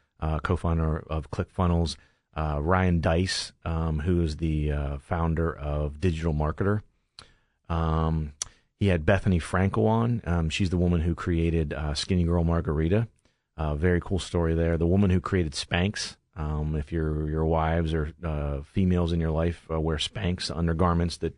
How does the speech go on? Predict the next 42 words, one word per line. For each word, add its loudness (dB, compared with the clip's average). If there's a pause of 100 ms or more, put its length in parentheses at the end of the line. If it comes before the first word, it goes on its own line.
(160)
basically, 0 (840)
uh, -6 (840)
make -2
you 2
look -2
better, 0
I -2
guess, -2
uh, -2 (260)
<laughs> -20
for, -4 (580)
to 0
keep 4
it 2
politically 4
correct. 4 (380)
Uh, 4 (100)
Sarah 4
Blakely 4
is 2
her 4
name. 2
Uh, -2
amazing 4
story, 2
v-, -2
and 0
she 2
had 0
some 0
very 4
funny 0
anecdotes 0
to -4
share 2
as -2
she -2
was 0
building 2
her 0
company. 0 (540)
Um, 0